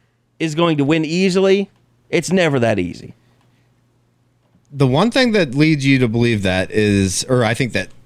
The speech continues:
Speaker 2: maybe leads some to believe that is just the fact that it, it, the trends in this game have pointed to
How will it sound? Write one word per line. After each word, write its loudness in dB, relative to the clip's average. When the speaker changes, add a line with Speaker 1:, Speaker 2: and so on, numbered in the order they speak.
Speaker 2:
maybe 0
leads 0
some 0
to 0
believe -2
that -2
is -4
just -4
the -2
fact -4
that -2
it, -6
it, -10
the -4
trends 0
in 4
this 0
game 0
have -4
pointed 0
to 0